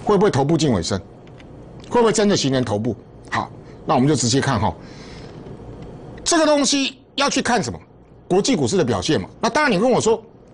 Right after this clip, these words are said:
好像美国股市还在创新高，对不对？好，我们注意看哈，美股还在创新高嘛，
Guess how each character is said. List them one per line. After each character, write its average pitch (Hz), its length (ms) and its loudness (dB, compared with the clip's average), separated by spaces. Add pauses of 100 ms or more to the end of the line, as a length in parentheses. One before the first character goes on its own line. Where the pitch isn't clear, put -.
(640)
好 - 80 -6
像 220 140 2
美 156 100 2
国 139 100 2
股 135 140 0
市 - 80 0
还 143 80 2
在 135 80 2
创 127 160 0
新 104 180 -2
高， 92 220 -2 (640)
对 139 100 2
不 143 60 4
对？ 113 100 2 (100)
好， 101 120 -2
我 - 20 -2
们 90 100 -4
注 131 120 0
意 113 40 2
看 113 160 0
哈， 107 140 -2 (1000)
美 196 180 2
股 175 80 4
还 139 140 2
在 160 100 2
创 143 180 0
新 123 160 0
高 113 160 2
嘛， 101 140 -2